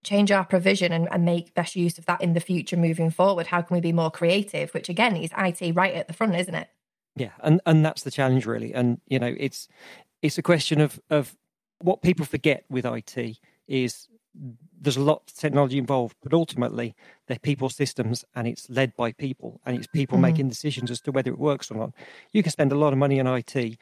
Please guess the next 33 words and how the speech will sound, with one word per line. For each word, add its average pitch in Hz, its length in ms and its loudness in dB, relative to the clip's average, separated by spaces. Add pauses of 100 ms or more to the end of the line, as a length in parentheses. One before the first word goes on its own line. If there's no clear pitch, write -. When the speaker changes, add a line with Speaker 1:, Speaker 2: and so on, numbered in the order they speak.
(480)
Speaker 2:
but 127 80 -6
if 123 80 -4
you 143 60 -4
put 151 160 -2
it 143 40 0
in 135 60 4
an 139 40 6
empty 127 200 -2
building, 123 300 0
it 117 80 -2
doesn't 120 240 -6
do 123 140 0
anything. 113 380 -8 (500)
Yet 135 200 0
I've 135 180 0
Speaker 1:
Yes. 151 100 -2
Speaker 2:
seen 131 160 4
people 135 340 0
with 123 280 0 (300)
very 139 320 2
old 131 200 -2
technology. 127 400 -2
I - 20 2
was 113 80 -4
talking 131 240 0
to - 60 -6
somebody 120 260 0
yesterday 123 360 -4
who's 120 180 -4
got - 140 -8
a - 40 -10
ten-year-old 131 480 0
computer 123 500 -6